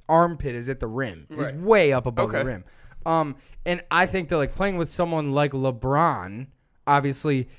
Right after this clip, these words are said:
Speaker 1: that's gonna change dramatically. Like, you're playing in Detroit.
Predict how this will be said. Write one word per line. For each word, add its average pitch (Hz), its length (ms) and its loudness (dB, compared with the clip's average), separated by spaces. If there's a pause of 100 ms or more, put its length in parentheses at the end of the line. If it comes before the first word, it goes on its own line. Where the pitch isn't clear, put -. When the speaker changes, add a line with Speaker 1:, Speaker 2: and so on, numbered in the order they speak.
(160)
Speaker 1:
that's 175 240 0
gonna 160 240 0 (100)
change 160 400 -4
dramatically. 127 600 -4
Like, 139 240 -2 (260)
you're 160 100 -2
playing 185 460 0
in 160 400 -8 (680)
Detroit. 143 580 2